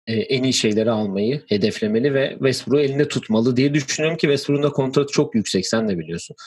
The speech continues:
Dinleyicilerimiz de eminim biliyorlardır. Yani bilmiyorum. Burada olan sadece Silas oluyor. Ee, geçen bölüm zaten bahsettik hepsinden. Ne kadar, e, iyi bir koç olabileceğini, iyi de bir sta-,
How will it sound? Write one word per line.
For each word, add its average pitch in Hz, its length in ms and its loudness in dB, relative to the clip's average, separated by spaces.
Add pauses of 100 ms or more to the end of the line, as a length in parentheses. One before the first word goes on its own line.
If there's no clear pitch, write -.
(440)
Dinleyicilerimiz 110 680 0
de 101 60 0
eminim 98 420 -2 (180)
biliyorlardır. 101 640 0 (560)
Yani 92 480 0 (800)
bilmiyorum. 139 600 0 (460)
Burada 151 360 2
olan 175 220 2
sadece 180 300 0
Silas 165 480 0
oluyor. 104 380 0 (600)
Ee, 104 560 0
geçen 139 360 0
bölüm 135 180 0
zaten 139 340 0
bahsettik 135 440 -2
hepsinden. 107 600 -4
Ne 117 140 -4
kadar, 113 340 -2 (140)
e, 113 80 -4
iyi 107 460 -4
bir 117 40 0
koç - 260 -2
olabileceğini, 104 560 -2
iyi 110 220 0
de 110 120 2
bir 104 40 -4
sta-, - 520 -2